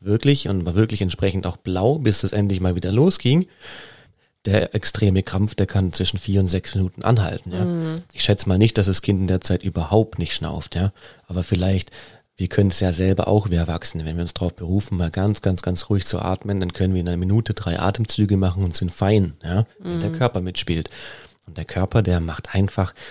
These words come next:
Speaker 1: der schaltet ab. Der schaltet komplett kurz ab und fängt mit dem an, was ihm am wichtigsten ist, nämlich irgendwie Sauerstoff zirkulieren zu lassen.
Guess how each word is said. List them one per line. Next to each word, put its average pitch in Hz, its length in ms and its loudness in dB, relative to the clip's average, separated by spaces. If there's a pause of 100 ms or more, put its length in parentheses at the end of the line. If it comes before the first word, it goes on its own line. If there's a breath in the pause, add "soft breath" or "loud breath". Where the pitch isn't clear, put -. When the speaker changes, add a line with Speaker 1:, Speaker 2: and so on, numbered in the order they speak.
(160 loud breath)
Speaker 1:
der 90 140 -2
schaltet 90 480 0
ab. - 180 -8 (360 soft breath)
Der 87 60 -2
schaltet 90 380 0
komplett - 480 0
kurz - 300 -2
ab 107 200 -2
und 90 140 -2
fängt 90 320 -4
mit 87 160 -8
dem 98 180 2
an, 87 180 -2
was 85 180 -4
ihm 87 100 -2
am 87 100 -2
wichtigsten - 480 -2
ist, 98 140 -2
nämlich 85 240 -4
irgendwie 110 300 2
Sauerstoff 95 580 0
zirkulieren 92 460 0
zu 95 100 -2
lassen. 90 340 0